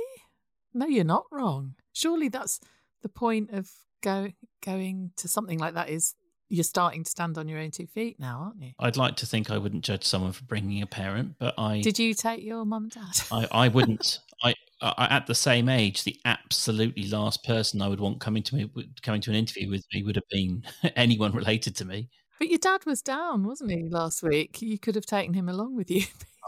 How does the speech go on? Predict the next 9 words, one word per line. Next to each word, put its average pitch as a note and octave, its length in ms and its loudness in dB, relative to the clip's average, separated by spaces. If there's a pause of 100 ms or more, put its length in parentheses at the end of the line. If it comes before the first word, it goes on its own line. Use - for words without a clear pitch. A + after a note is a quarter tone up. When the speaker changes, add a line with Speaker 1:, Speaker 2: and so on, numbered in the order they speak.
(120)
Speaker 2:
Oh, F#2 80 -8
that G2+ 160 -2
would G#2 100 -6
have F#2 80 -4
been F#2 120 -2
amazing, F#2 520 -2
my F2+ 180 -4
dad. F2+ 280 -4 (680)
Um, F#2 440 0